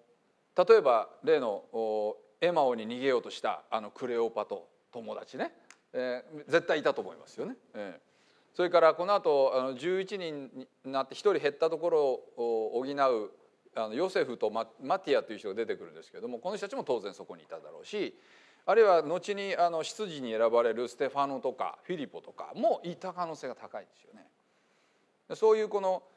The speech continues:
十二使徒以外のイエスの弟子たち、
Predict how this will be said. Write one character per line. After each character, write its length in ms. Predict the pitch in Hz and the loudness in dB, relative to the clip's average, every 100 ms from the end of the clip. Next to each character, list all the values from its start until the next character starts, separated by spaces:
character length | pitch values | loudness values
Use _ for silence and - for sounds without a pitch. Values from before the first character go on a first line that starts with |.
| _ _ _ - | _ _ _ -8
十 260 | 151 240 | -4 -2
二 140 | 240 226 | -2 -6
使 140 | - | 0
徒 160 | - 202 | 4 4
以 60 | |
外 280 | 196 202 185 | 4 2 0
の 320 | 190 240 147 - | 0 0 0 -2
イ 80 | 147 | 0
エ 80 | 151 | 0
ス 80 | 147 | 0
の 80 | |
弟 160 | 110 110 | -4 -4
子 80 | 107 | -2
た 140 | 110 | -4
ち、 240 | 101 92 | -4 -12